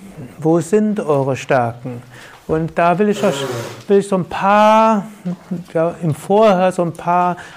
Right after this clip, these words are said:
Einteilungsweisen geben. Und danach könnt ihr ja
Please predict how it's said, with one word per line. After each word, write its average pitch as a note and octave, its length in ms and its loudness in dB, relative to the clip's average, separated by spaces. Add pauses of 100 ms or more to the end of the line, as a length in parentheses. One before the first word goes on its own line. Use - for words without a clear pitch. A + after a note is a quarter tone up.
Einteilungsweisen C#3+ 1500 2
geben. A2+ 500 -2 (200)
Und D#3+ 160 -10 (320)
danach D3 480 0
könnt D#3+ 220 0
ihr D3 80 2
ja C#3+ 400 0